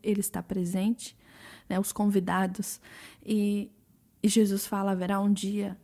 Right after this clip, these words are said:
em que o noivo será tirado, então vocês jejuarão, então vocês sentirão saudades, então vocês clamarão pelo retorno do noivo." Então, o noivo foi tirado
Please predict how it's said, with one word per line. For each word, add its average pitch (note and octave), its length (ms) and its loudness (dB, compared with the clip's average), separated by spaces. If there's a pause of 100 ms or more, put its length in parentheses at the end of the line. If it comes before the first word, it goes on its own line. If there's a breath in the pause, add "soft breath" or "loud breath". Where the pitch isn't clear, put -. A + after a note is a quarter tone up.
(360)
em G3+ 120 4
que G#3 140 2
o G3+ 40 4
noivo F#3+ 240 2
será F#3+ 260 -2
tirado, F#3+ 500 -2
então G3+ 500 2
vocês G3 380 -2
jejuarão, F3+ 720 0 (480 loud breath)
então G#3 440 4
vocês G3 400 0
sentirão G3 500 0
saudades, F3+ 840 -6
então G#3+ 500 4
vocês G#3 640 0
clamarão A3 760 2
pelo G#3+ 240 0
retorno F#3 500 0
do F#3 120 -2
noivo." F3 400 -2 (560 loud breath)
Então, G3+ 680 2 (260)
o G#3+ 100 8
noivo A3+ 320 8
foi G#3 200 2
tirado F3 600 -2